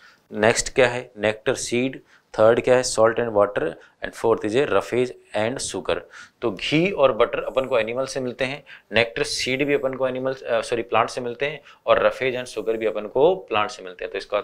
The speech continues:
सही आंसर क्या होगा? Salt and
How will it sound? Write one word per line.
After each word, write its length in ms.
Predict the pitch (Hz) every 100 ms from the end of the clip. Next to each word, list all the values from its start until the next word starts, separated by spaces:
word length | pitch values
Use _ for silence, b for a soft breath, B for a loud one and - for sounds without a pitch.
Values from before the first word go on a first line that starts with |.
| - -
सही 340 | 107 113 117 - _ _ 107
आंसर 280 | 107 - 104
क्या 160 | 117
होगा? 480 | 95 90 123 185 185 B B B
Salt 360 | - 117 110 110
and 400 | 107 120 156